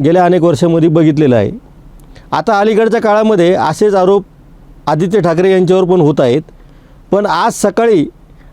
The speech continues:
आशिष शेलार यांनी येऊन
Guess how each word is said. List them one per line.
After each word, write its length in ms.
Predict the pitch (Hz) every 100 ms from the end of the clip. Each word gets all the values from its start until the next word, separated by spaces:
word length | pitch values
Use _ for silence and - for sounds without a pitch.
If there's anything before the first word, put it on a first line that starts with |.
| -
आशिष 460 | - 135 - 226 220
शेलार 540 | - 185 190 214 220 185
यांनी 500 | 175 170 180 202 214
येऊन 380 | 196 208 180 160